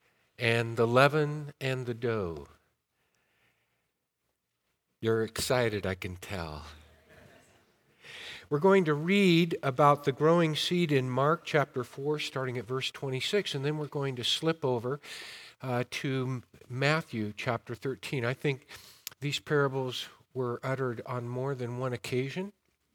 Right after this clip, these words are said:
And these parables are very important, as I shall explain in just a moment. But let's read them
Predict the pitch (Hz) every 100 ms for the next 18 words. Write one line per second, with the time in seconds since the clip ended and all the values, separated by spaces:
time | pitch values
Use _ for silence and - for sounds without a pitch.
0 | _ _ _ _ _ _ _ _ - -
1 | - - _ _ _ _ - 135 127 131
2 | 202 226 - 143 120 117 123 127 - 123
3 | 117 123 185 190 165 139 - - 151 110
4 | 120 - - _ _ _ _ _ - 120
5 | 113 127 120 139 123 113 - - 135 131
6 | 120 113 - 120 - 123 117 104 - 127
7 | 156 - 127 139 156 117 107 104 117